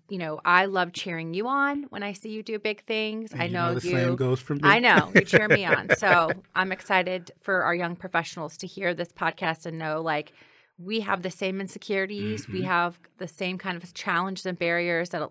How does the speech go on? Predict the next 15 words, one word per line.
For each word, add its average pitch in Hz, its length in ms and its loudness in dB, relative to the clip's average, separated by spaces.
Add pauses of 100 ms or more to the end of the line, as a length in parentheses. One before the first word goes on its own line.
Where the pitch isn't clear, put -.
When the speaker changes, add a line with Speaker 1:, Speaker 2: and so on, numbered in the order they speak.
(160)
Speaker 1:
a 185 60 -2
lot 175 160 2
of 170 80 -10
people 185 200 -6
listening 160 360 -6
might 156 160 0
have 156 100 -4
had. 175 320 4
And 185 140 -6
so 180 140 -2
hopefully 175 340 -2
we 165 80 -6
can 170 140 -10
give 165 240 -4
them 170 280 -4